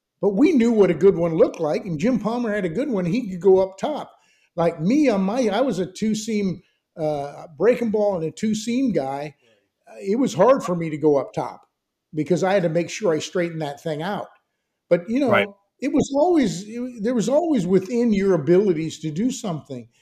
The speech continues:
Speaker 1: They act like they came up with something new with analytics. All they did was explain why Jim Palmer used to get punch outs. Same thing with Bob Gibson.
Speaker 2: Look, Don, Don, um, ah,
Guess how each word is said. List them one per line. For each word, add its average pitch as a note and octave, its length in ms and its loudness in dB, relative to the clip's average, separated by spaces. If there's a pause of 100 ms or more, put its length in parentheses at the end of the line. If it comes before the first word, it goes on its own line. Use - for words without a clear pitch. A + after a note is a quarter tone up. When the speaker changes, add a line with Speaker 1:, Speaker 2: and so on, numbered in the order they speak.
(220)
Speaker 1:
They D4 300 2
act C#4 160 -8
like A3 180 0
they F#3+ 140 -2
came G#3 300 -4
up G#3 160 -6
with E3 100 -4
something F3+ 460 -6
new F3 340 4
with C3+ 180 2
analytics. D3+ 680 0
All G#3 140 2
they F#3 120 4
did F3 220 0
was D#3 180 -4
explain D#3+ 720 -6
why D#3 480 -2 (160)
Jim D#3 240 -4
Palmer D3 480 0
used C3 180 -8
to C#3+ 80 -10
get C3+ 200 -6
punch D#3+ 300 -4
outs. C#3 280 -4 (360)
Same F3 340 0
thing D#3+ 320 -2
with C#3 180 -4
Bob C#3 380 -2
Gibson. - 380 -4 (920)
Speaker 2:
Look, C#3+ 180 0 (340)
Don, F#3 420 2
Don, F3+ 380 0 (200)
um, C3 460 2 (800)
ah, A2 180 -8